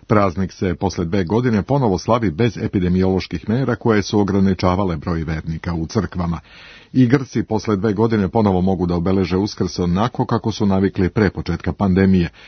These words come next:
jer su protivepidemijske mere značajno ublažena, a ubrzo će biti i potpuno ukinute. Uz tradicionalne proslave,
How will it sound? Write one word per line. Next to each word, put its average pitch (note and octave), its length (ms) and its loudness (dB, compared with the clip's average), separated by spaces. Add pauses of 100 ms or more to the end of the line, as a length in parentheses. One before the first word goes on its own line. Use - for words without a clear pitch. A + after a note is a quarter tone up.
(120)
jer G2 200 4
su F#2 180 -2
protivepidemijske F2+ 880 -2
mere F2 240 0
značajno G#2+ 580 -2
ublažena, A2 640 0
a G#2 40 2
ubrzo G#2+ 380 2
će G2 160 -2
biti F2 240 0
i G2+ 60 2
potpuno E2+ 460 -2
ukinute. E2+ 460 -4 (420)
Uz F#2+ 320 2
tradicionalne F#2 720 0
proslave, A#2+ 560 0